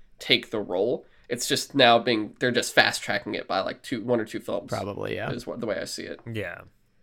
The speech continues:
Speaker 1: And finally, finishing off,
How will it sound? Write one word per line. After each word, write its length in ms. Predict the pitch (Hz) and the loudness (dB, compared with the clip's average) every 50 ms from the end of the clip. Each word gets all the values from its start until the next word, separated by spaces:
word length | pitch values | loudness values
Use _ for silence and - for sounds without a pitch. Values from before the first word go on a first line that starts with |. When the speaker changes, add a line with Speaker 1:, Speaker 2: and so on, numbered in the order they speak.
| _ _ _ - _ _ _ _ _ _ _ _ _ - _ _ - _ _ _ _ _ _ - | _ _ _ -20 _ _ _ _ _ _ _ _ _ -20 _ _ -20 _ _ _ _ _ _ 8
Speaker 1:
And 320 | 131 147 170 175 165 156 - | 10 10 12 10 10 6 6
finally, 800 | - 170 170 185 202 196 180 170 156 143 139 135 127 123 127 - _ _ _ _ _ _ _ _ _ _ _ | 10 10 12 12 12 10 10 10 10 10 8 8 6 4 0 -6 _ _ _ _ _ _ _ _ _ _ _
finishing 500 | _ - 170 185 196 - - 190 165 151 | _ 8 10 10 10 8 6 8 8 10
off, 540 | 139 135 135 135 143 131 - - - - | 10 10 10 8 6 2 -2 -8 -20 -20